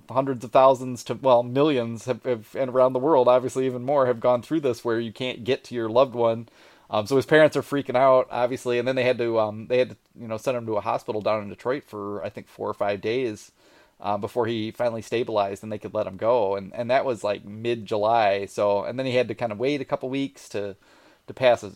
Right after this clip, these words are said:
you know, a test, and then finally got to Toledo. So, yeah, I mean, we can't really expect him to do anything. Um, I'm kinda surprised some guys are playing as well as they are, considering how little time, um, so many people have had to prepare. And obviously we're seeing a lot of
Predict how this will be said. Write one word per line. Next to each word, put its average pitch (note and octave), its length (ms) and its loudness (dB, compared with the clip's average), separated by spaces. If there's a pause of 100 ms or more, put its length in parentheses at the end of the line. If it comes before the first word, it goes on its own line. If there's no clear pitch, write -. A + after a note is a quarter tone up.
you B2 100 -14
know, G2+ 140 -6
a G2 40 -8 (140)
test, C#3 440 2
and A2+ 140 -6
then A2+ 120 -6
finally A#2+ 280 -4
got A2+ 240 0
to G#2+ 120 -6
Toledo. G2+ 440 -8
So, D3 220 4
yeah, B2+ 240 4
I C3 60 6
mean, B2 260 -6 (760)
we D3 60 -10
can't G3+ 180 6
really D3+ 140 10
expect C#3+ 280 4
him C3 120 -4
to A#2 60 -8
do A#2+ 180 -2
anything. A#2 480 -4 (100)
Um, A2+ 380 -6
I'm D3+ 160 2
kinda E3+ 200 4
surprised C3 380 0
some C3 140 -8
guys A#2+ 240 2
are A#2 80 -4
playing B2 320 -6
as A2 160 -10
well A#2 280 0
as A2 160 -8
they A2 120 -4
are, A2+ 240 0
considering A2 400 -10
how G#2+ 120 -6
little G2+ 220 -8
time, G#2 560 -10
um, G2 240 -12
so B2+ 140 -6
many A2+ 160 -10
people A2 260 -10
have G2+ 100 -8
had A2 160 -6
to G#2 60 -12
prepare. A2 560 -6
And A2 140 -8
obviously A#2+ 300 -6
we're A2 100 -8
seeing B2 220 -10
a - 20 -6
lot A2+ 180 0
of G#2 200 -8